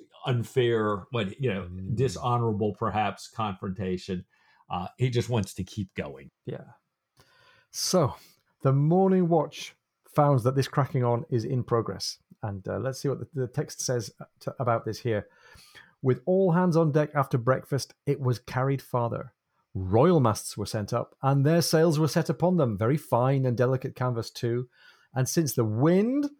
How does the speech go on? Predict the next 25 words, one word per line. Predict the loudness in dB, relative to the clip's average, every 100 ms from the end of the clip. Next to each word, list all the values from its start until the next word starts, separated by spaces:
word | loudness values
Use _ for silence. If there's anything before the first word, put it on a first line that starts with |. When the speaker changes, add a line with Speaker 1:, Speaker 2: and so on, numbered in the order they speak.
| _ -4
Speaker 2:
a |
good | 0 2 2
steady | 2 0 0 0
topgallant | -2 0 2 2 2
breeze, | 2 2 2
was | 0
now | 2 4 4
abaft | 4 2 2 -2 -6
the |
beam, | 0 2 2 2 -2 -4 _ _
studding | -14 -8 0 0 0
sails | 2 2 2 -2
too | 0 4 4 2 -2 _ _
made | -2 0
their | 0
charming | 0 -2 -2 -4
appearance, | 0 0 0 -6 -14
four | -10 0 4 4
on | 4
the | 4
weather | 2 2
side | 2 2 2
of | 0
the | -4
foremast | -2 0 0 -2 -6